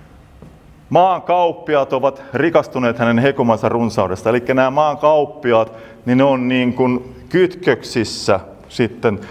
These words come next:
tähän henkivaltaan. Ja me tullaan kohta katsomaan sitä, että, että ne palvelee sitä henkivaltaa. Se henkivalta ohjaa heitä, antaa heille viisautta, että he voi sitten tehdä näitä kauppoja ja rikastua ja tehdä kaikkea.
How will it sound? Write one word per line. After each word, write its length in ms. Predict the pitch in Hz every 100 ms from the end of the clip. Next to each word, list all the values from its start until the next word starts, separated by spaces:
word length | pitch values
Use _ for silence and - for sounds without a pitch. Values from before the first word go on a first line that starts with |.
| -
tähän 260 | 131 117 117
henkivaltaan. 920 | 131 127 117 98 95 87 87 92 87 - -
Ja 60 | 120
me 100 | 131
tullaan 360 | 147 143 139
kohta 400 | 131 - 160 156
katsomaan 600 | - 170 165 151 135 127
sitä, 420 | 123 143 139 127 110
että, 300 | - 120 113 - - -
että 480 | 127 127 127 127 127 -
ne 120 | 135 135
palvelee 640 | 156 170 170 131 120 117
sitä 240 | 113 117 110
henkivaltaa. 760 | 117 107 113 95 92 92 107
Se 140 | 131
henkivalta 560 | 143 156 135 123 123 -
ohjaa 600 | 151 160 135 120 110 101
heitä, 360 | 98 107 120 147
antaa 240 | 139 123
heille 260 | 127 131 123
viisautta, 800 | 156 156 131 - 101 101 - 107 - - -
että 200 | 127 117 127
he 80 |
voi 140 | 117 120
sitten 360 | 127 123 123
tehdä 300 | 123 139 127
näitä 280 | 113 107 117
kauppoja 680 | 117 123 120 120 113 104 101
ja 120 | 107
rikastua 580 | 117 135 127 113 - 104
ja 60 | 98
tehdä 300 | 120 107 104
kaikkea. 560 | 117 110 - - 107